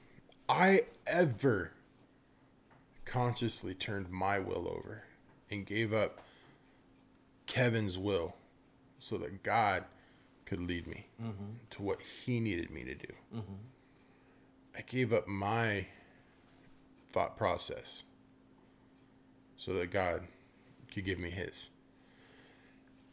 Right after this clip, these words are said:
Speaker 1: This was so powerful. I, I don't know how long it took me to actually finish reading this prayer the first time
Speaker 2: Mm-hmm.
Speaker 1: when I was doing my,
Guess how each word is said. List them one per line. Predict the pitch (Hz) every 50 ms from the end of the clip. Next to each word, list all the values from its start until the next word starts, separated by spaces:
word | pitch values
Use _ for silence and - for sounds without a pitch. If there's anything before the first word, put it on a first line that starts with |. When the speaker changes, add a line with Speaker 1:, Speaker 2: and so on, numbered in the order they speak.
| - - - - - 123
Speaker 1:
This | 110 120 139 143 - -
was | 147 123 -
so | - - 143 135 139
powerful. | 131 123 123 120 123 120 - - -
I, | 117 139 160 165 160 131 - - - - - - - - - - - - - - - - - - - - - - - - - - - - - - - - -
I | - 135
don't | 165 190 175 143
know | 139 135
how | 120 117 131 131
long | 127 127 131 127 123
it | 107 -
took | - 131 120 - 120
me | 110 -
to | - 87
actually | 104 110 - - 113 107
finish | - 113 107 104 - 120
reading | 110 101 107 110
this | 104 95 -
prayer | - - 95 107 113 - - - - - - - - - - - - - - - - - -
the | 101 -
first | - 104 95 -
time | 101 95 101 104 - - - -
Speaker 2:
Mm-hmm. | 107 104 104 104 107 107 - -
Speaker 1:
when | 113 101
I | 98 90
was | 90 -
doing | 107 98 98
my, | 98 92 90 90 90